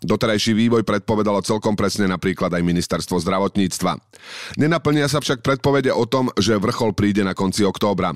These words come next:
Niektorí nezávislí analytici i ministerstvo zdravotníctva už posunuli prognózu vrcholu tretej vlny na november,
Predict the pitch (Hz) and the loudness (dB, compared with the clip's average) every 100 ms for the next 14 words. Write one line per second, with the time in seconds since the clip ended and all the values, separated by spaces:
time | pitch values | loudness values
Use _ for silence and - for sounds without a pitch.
0 | - 95 98 113 110 113 123 113 113 110 | -2 -2 0 0 2 2 0 0 0 0
1 | 101 117 113 120 117 120 131 147 127 117 | 0 0 0 0 0 0 0 2 2 0
2 | 110 98 98 85 101 104 98 101 - 98 | -2 -2 -2 0 0 -2 0 -2 0 -2
3 | 90 - 117 117 107 95 82 90 95 90 | 0 -2 -2 0 0 0 0 -2 0 -2
4 | 82 85 92 95 87 87 85 85 80 87 | -2 -2 -2 -2 -2 -2 -2 -2 -2 -2
5 | 90 - - - 87 95 107 113 104 | -2 -6 -12 -4 0 0 2 2 2